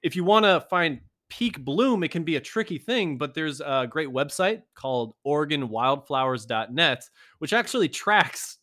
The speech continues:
<laughs> uh, when places in the gorge and across the Northwest are in peak bloom. So you can, like, click on this fun little map and see, well, is it, is it peak bloom or not?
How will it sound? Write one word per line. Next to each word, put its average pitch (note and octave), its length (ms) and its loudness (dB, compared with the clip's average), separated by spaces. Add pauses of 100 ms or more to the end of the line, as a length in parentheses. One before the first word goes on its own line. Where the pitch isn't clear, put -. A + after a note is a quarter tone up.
(140)
<laughs> - 100 -4
uh, E3+ 140 2
when D3 220 -2
places D#3+ 380 -4
in D3+ 100 -4
the C#3 80 -2
gorge C#3+ 560 -2 (240)
and D3 100 -6
across E3 320 0
the D#3 80 -8
Northwest D3 480 -2
are C#3 160 -2
in C3+ 140 -4
peak D#3+ 280 -8
bloom. B2 400 -4 (120)
So - 120 -8
you E3 80 -2
can, F3 120 -2
like, D#3+ 160 0
click F3+ 220 -4
on D#3 100 -2
this C3+ 120 -6
fun D#3 220 -6
little C3+ 180 -4
map B2+ 340 -2
and A#2 100 -12
see, B2+ 380 -8 (340)
well, A#2 200 -8
is C3+ 180 -6
it, D3 140 -6 (100)
is C#3 180 -6
it C#3+ 120 -8
peak F3 200 -4
bloom F#3+ 260 2
or G3+ 60 0
not? C#3 300 2